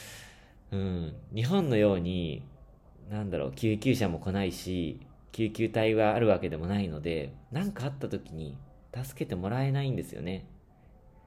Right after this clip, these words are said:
あの、最悪命を失う場合もあるわけじゃないですか。だからね、海外では、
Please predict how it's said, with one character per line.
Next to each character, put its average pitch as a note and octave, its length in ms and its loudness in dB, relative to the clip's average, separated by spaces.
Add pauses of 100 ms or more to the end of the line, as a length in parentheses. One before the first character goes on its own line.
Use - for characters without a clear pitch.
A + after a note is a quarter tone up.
(540)
あ F#2 200 -6
の、 F2+ 460 -6
最 C3+ 220 2
悪 C3+ 120 2
命 D#3+ 360 4
を E2+ 60 6
失 F2 280 0
う E2+ 60 0
場 F2 140 2
合 F2 80 0
も F2 100 -2
あ F#2+ 60 0
る F#2+ 60 0
わ E2+ 120 0
け E2+ 80 -6
じ D2+ 100 -6
ゃ D2+ 60 -6
な D2+ 80 -6
い D2 60 -6
で C#2+ 80 -8
す - 80 -16
か。 - 180 -6 (1120)
だ G2+ 60 -12
か A2 120 2
ら G#2 80 2
ね、 G2 300 0 (100)
海 B2+ 220 4
外 G#2+ 180 6
で D#3 100 2
は、 A#2+ 340 2